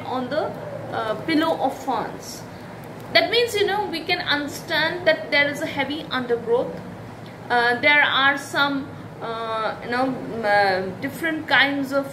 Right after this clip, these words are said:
uh, flowering plants are there. And ferns, okay, um, they are, uh,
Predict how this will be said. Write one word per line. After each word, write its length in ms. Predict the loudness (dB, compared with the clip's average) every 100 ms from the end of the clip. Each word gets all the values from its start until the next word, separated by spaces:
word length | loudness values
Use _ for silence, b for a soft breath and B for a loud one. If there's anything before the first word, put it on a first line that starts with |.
| -10 -6
uh, 500 | -2 0 0 -2 -4
flowering 600 | 0 4 6 6 4 -2 -2
plants 440 | 0 0 -2 -6
are 200 | -4 -4 -2
there. 280 | -2 -2 -2 -10 -12 -14 -12 -12 -12 -12 -12 -12 -12 -12 -12 -10 -10 -12 -10 B B B B 4
And 340 | 6 6 0
ferns, 840 | 0 4 6 4 0 -8 -10 -12 -6
okay, 400 | -6 -2 -4 -4 B B -4
um, 920 | 0 4 6 6 8 6 4 0 -8 -10 -14 -14 -14 -12 -8
they 500 | 0 2 4 2 0 2
are, 400 | 4 4 2 -2 -10 -6
uh, 640 | -2 0 2 0 0 -2